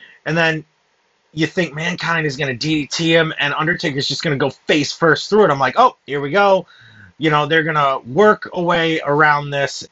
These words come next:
and then the moment. God damn. And then the now infamous, "As God is my witness, he's broken in half,"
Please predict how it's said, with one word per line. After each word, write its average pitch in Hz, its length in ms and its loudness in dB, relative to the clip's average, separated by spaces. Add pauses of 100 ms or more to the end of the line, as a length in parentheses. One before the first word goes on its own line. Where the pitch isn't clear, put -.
and 135 680 -2 (1300)
then 160 580 0 (1000)
the 143 180 0
moment. 117 440 -4 (4000)
God 147 340 0
damn. - 160 -20 (1080)
And 160 140 0
then 156 320 -6 (340)
the 131 200 -2
now 156 260 0
infamous, 151 460 -4
"As 131 220 -2
God 151 320 2
is 147 140 -4
my 143 200 0
witness, 143 420 -6
he's 123 220 -4
broken 135 460 2
in 127 100 -6
half," 120 420 -2